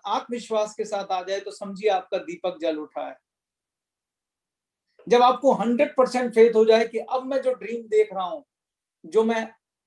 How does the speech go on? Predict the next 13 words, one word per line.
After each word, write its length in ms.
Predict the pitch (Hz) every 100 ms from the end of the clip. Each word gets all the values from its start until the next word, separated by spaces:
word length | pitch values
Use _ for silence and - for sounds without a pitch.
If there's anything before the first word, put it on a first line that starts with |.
| _
theta 280 | 214 208 226
में 140 | 226 202
meditate 640 | 185 180 196 208 220 220
कर 120 | 202
रहा 140 | 185 196
हूं, 120 | 196
वो 100 | 190
होके 360 | 170 190 226
रहेगा 300 | 190 180 180
और 120 | 190 185
इस 120 | -
company 380 | 185 180 190 196
में, 260 | 202 214